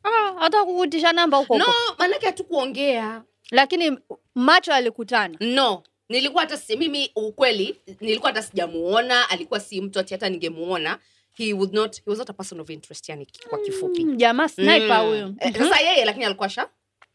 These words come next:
Speaker 2: asha-,
Speaker 1: Binocular.
Speaker 2: asha make, inaitwa ku make territory, alikuwa ashajua huyo, huyo.
Speaker 1: Ndiye yule.
Speaker 2: Eh, ndiye yule.
Speaker 1: Mhm.
Speaker 2: So mimi kurudi,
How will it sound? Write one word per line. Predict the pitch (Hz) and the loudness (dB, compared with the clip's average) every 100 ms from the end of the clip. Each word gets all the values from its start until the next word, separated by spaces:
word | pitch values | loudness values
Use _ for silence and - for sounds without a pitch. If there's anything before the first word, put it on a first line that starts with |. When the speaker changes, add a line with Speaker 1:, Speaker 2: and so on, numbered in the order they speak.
| _ _ - - | _ _ -20 -12
Speaker 2:
asha-, | 175 226 202 - _ _ _ _ _ - | -2 0 0 -2 _ _ _ _ _ 2
Speaker 1:
Binocular. | 226 247 262 | 4 6 4
Speaker 2:
asha | 226 226 | 4 2
make, | 277 277 - - - | 2 2 -4 -20 -8
inaitwa | 240 240 262 | -6 -4 -6
ku | 247 | -4
make | 240 226 - | -2 -2 -2
territory, | 285 233 202 185 151 | -2 -2 -4 -10 -8
alikuwa | - 196 | -6 -4
ashajua | - 185 196 151 | -2 -2 -2 -6
huyo, | 151 151 156 - - _ | -6 -10 -12 -14 -16 _
huyo. | 185 190 | 2 4
Speaker 1:
Ndiye | 226 294 262 226 | 6 6 6 6
yule. | 220 214 175 175 | 4 2 0 -2
Speaker 2:
Eh, | |
ndiye | 180 180 165 | -4 -4 -4
yule. | 170 165 190 | -2 -4 -6
Speaker 1:
Mhm. | 190 214 214 _ | -6 -6 -10 _
Speaker 2:
So | - 262 | 0 2
mimi | 262 294 302 | 2 -2 -4
kurudi, | - 190 190 202 175 156 160 | -4 -2 0 0 0 -4 -6